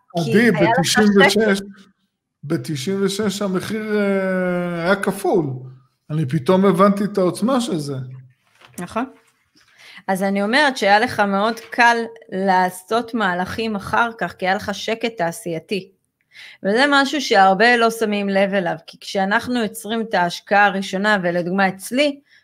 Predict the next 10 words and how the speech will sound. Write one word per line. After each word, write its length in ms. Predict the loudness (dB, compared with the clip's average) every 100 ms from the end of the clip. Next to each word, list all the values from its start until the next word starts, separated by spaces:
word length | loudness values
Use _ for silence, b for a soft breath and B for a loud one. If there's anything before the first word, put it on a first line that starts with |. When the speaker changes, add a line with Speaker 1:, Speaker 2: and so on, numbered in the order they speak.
| b
Speaker 1:
במקרה 320 | -4 0 0
שלי 360 | 0 2 4 6
לא 80 | 8
היה 220 | 8 6
לי 120 | 2
שקט 380 | -6 -8 -8 -4
תעשייתי. 680 | -4 -4 -6 -8 -8 -14 -18 _ _ _ _ -6
אבל 300 | -2 -2 -2
למרות 400 | -2 0 2 2
זאת, 360 | 2 0 -2 -6